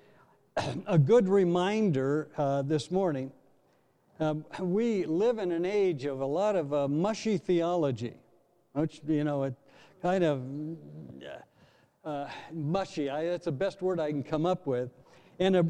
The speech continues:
and a real lack of spiritual discipline. And so we're soft on righteousness and holiness. And so we want to look at God's Word,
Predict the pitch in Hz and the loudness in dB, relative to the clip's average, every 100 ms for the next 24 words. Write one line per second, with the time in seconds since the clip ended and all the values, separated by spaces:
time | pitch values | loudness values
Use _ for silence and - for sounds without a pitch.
0 | 170 196 180 185 254 185 208 226 220 175 | 2 2 4 4 4 4 4 2 0 -2
1 | - - 220 220 - 170 147 180 180 131 | -4 -2 2 2 2 0 2 0 -2 -4
2 | 131 117 123 143 143 139 - 156 147 - | -6 -6 -4 -2 0 0 0 0 0 -6
3 | _ _ _ _ _ _ _ _ - 151 | _ _ _ _ _ _ _ _ -2 0
4 | 143 - 226 254 208 165 151 143 - - | 0 -4 -2 -2 -2 -4 -4 -6 -10 -6
5 | 160 208 214 214 - 196 170 175 160 196 | 0 2 2 -4 -4 -4 -4 -4 -4 -4
6 | 190 135 135 135 131 170 165 226 208 240 | -4 -6 -8 -10 -8 -6 -4 -4 -4 -4
7 | 220 170 135 180 175 131 185 190 135 | -4 -6 -2 -2 -4 -2 -2 0 -2